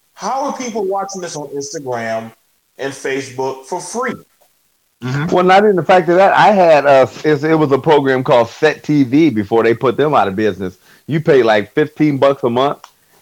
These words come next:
Speaker 3: and they had, like, twenty pay-per-view channels. All the, you, like, every basketball game you wanted to watch, you could watch it.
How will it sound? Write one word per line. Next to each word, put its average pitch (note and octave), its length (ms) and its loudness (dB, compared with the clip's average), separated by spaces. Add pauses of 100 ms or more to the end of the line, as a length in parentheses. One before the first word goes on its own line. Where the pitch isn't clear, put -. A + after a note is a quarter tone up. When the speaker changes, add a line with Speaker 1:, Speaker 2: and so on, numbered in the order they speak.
(140)
Speaker 3:
and A2+ 260 0
they C3 200 4
had, A#2 260 4
like, G2+ 320 -2
twenty D#3 380 -2
pay-per-view C#3+ 800 2
channels. A#2+ 500 0 (320)
All D3+ 380 6
the, D3+ 100 2
you, D3 340 -4
like, C3 380 2
every F#3 320 4
basketball E3 800 4
game D#3+ 400 -2 (180)
you D3+ 160 -4
wanted D#3 300 2
to D3+ 100 2
watch, D3+ 480 4 (220)
you C#3+ 200 -2
could A#2+ 140 2
watch C#3 480 4
it. D3 220 -4